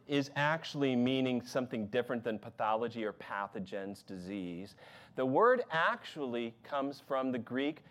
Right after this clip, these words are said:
pathos for suffering, and it really means this. Even in Merriam-Webster, it says it's an emotion of sympathetic pity.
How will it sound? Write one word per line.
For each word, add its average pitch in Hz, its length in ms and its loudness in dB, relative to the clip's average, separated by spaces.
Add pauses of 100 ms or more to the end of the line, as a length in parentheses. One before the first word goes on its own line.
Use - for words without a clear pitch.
(140)
pathos 127 800 2
for 110 180 2
suffering, 101 720 0 (420)
and 131 160 2
it 139 140 -2
really 185 480 2
means 127 420 4
this. 156 300 2
Even 175 200 2
in 147 140 4
Merriam-Webster, 139 800 4
it 101 100 0
says 110 320 4 (100)
it's 113 180 -6
an 113 100 2
emotion 135 640 2
of 110 140 0
sympathetic 120 920 -2 (300)
pity. 85 480 -10